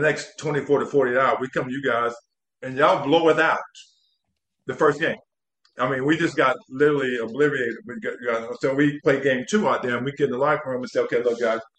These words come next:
we were tired. We whatever. Let's get, let's regroup and play the next game." So we win the next three straight, uh, the next four straight. You guys won one, was five, four to one. So I said, "Okay, great." If that shot wouldn't have gone in, 'cause you remember we,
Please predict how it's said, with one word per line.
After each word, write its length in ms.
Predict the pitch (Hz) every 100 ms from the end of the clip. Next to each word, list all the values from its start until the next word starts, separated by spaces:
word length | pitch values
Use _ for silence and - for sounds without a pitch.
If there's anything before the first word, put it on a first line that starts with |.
| _ _ _
we 120 | 120 123
were 120 | 123
tired. 440 | 147 139 139 135
We 100 | 127
whatever. 280 | 127 131 120
Let's 200 | 139 139
get, 120 | - 135
let's 160 | 147
regroup 400 | 143 131 131 131
and 100 | 120
play 220 | 110 117 107
the 80 | 113
next 220 | 107 -
game." 120 | 113 - _ _ _ _ -
So 100 | 143
we 160 | 165
win 180 | 185 180
the 80 | 147
next 360 | 151 147 - -
three 160 | 139 123
straight, 400 | - 175 131 123 - _ _ _ _ _ _ -
uh, 320 | 117 113 107
the 120 | 107 131
next 200 | 131 -
four 200 | 170 151
straight. 220 | 123 110
You 100 | 123
guys 220 | 143 127 131
won 180 | 123
one, 300 | 127 135 120
was 140 | 110 -
five, 200 | 127 127 -
four 220 | 143 139 117
to 120 | 143
one. 260 | 135 107 - _ _ _ _ _
So 160 | - 139
I 120 | 143
said, 160 | 151 143
"Okay, 160 | 139
great." 260 | 131 127 - -
If 140 | 131 127
that 200 | 190 202
shot 300 | 202 180 160
wouldn't 180 | 143 131
have 80 | 135
gone 160 | 151
in, 120 | 151
'cause 200 | 131 135
you 60 | 139
remember 300 | 139 185 190
we, 120 | 185